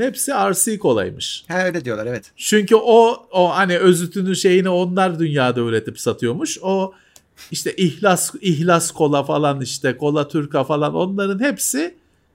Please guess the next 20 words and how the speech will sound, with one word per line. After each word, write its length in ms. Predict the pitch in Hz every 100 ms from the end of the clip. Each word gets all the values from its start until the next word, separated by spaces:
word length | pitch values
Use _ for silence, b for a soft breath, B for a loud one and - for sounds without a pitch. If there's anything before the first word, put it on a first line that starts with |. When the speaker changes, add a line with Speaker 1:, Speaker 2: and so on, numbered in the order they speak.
| _ _ _ _ -
Speaker 1:
bir 120 | 143
de 100 | 214
Kola 300 | 185 160 170
Türka 380 | 147 123 147 127
var. 100 | 120
Speaker 2:
Evet. 100 | 101
Speaker 1:
Kola 380 | 131 151 190 - _ _
Türka 440 | - 175 160 156 123
vardı. 320 | 110 98 98 B B B B B B B _
Onların 440 | 180 208 247 277
hepsi 220 | 349 - 277
R 180 | 233
C 200 | 226 254
Kola 260 | 220 170 131
aslında. 480 | 107 - 101 87 85 _ _ b b -
Speaker 2:
Meşhur 280 | 113 117 127
Speaker 1:
Şeyi. 140 | 123
Speaker 2:
bir 60 | 131
adamı 260 | 123 127 139
oynatmışlardı. 720 | 123 110 - - 107 101 104